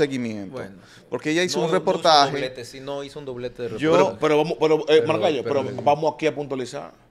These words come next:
Speaker 3: analizar con profundidad. Simple. Como tú dices, Nuria no le dio mucho, no hizo mucho caso, ¿verdad? ¿Con quién tiene colocación Nuria importante de este gobierno?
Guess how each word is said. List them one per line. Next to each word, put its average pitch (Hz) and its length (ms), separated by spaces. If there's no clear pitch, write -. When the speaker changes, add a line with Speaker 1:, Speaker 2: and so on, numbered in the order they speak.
Speaker 3:
analizar 123 640
con 117 140
profundidad. 113 500
Simple. 107 520
Como 151 220
tú 185 100
dices, 175 380
Nuria 180 520
no 147 140
le 160 80
dio 160 140
mucho, 156 180
no 147 100
hizo 151 140
mucho 139 220
caso, - 340
¿verdad? 208 220
¿Con 156 200
quién 190 280
tiene 185 200
colocación 151 560
Nuria 139 220
importante 117 680
de - 120
este 120 120
gobierno? 98 420